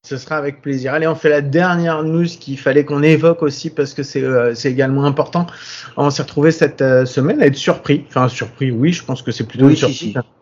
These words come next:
Speaker 2: si. Si, si.
Speaker 1: De, de voir que, euh, les Blue Jays ont viré,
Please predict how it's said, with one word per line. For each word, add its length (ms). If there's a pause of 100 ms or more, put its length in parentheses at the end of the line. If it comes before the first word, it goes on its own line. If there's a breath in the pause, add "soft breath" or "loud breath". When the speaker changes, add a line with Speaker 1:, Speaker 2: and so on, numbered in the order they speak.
Speaker 2:
si. 200
Si, 40
si. 140
Speaker 1:
De, 520
de 120
voir 420
que, 100
euh, 480
les 140
Blue 240
Jays 240 (140)
ont 760
viré, 500